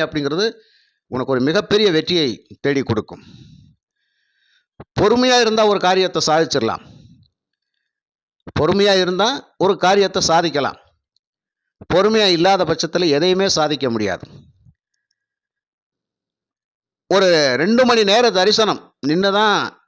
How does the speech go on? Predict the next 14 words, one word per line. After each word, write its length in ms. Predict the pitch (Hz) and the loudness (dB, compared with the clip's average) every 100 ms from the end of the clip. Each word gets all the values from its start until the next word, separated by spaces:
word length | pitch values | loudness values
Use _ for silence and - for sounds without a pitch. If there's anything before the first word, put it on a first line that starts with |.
| _ - | _ -8
அந்த 140 | 143 156 | -4 -2
தரிசனத்தை 480 | 160 190 208 190 | -2 0 -2 -2
நம்ம 180 | 175 160 | -2 -2
பார்க்கணும்னு 580 | 147 160 180 180 190 165 | 0 0 0 0 -2 -2
சொன்னால், 260 | 156 175 196 | -2 0 -2
கண்டிப்பாக 560 | - 143 180 196 202 202 | -2 -4 -2 0 0 0
அந்த 120 | 185 170 | 0 0
ரெண்டு 140 | 165 | 0
மணி 120 | 170 | 0
நேரம் 180 | 180 165 | 0 0
நின்னு 160 | 165 180 | 0 0
தான் 120 | 180 156 | 0 0
ஆகணும். 280 | 156 113 - _ _ _ _ _ _ _ _ _ _ _ _ _ _ _ _ _ _ _ _ _ _ - | -2 -4 -10 _ _ _ _ _ _ _ _ _ _ _ _ _ _ _ _ _ _ _ _ _ _ -2
கரெக்டா 460 | 196 240 - 254 | 0 -2 -2 0